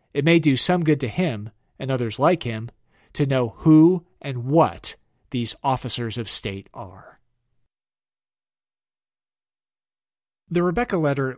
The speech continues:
leans heavily on lost stereotypes of Democratic voters. Read today, it seems much too on the nose to be funny. But it was a hit with the Sangamo Journal's Whig readership.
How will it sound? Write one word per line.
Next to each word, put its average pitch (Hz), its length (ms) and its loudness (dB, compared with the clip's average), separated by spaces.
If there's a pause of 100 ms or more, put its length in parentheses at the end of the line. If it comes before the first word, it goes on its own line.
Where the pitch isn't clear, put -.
leans 127 300 -6
heavily 117 640 -6
on 117 180 -8
lost 117 260 -4
stereotypes 107 640 -8
of 110 80 -12
Democratic 104 560 -12
voters. - 580 -12 (560)
Read 143 200 -2
today, 120 540 -4 (360)
it 143 140 -8
seems 160 280 0
much 165 380 -2
too 147 180 -6
on 123 120 -8
the 113 80 -10
nose 98 400 -10
to 120 80 -10
be 101 120 -12
funny. - 520 -18 (1040)
But 160 80 4
it 156 60 6
was 151 160 4
a 143 60 0
hit 147 340 0
with 139 100 -8
the 123 80 -8
Sangamo 139 460 -4
Journal's 113 480 -8
Whig 120 240 -6
readership. 101 600 -12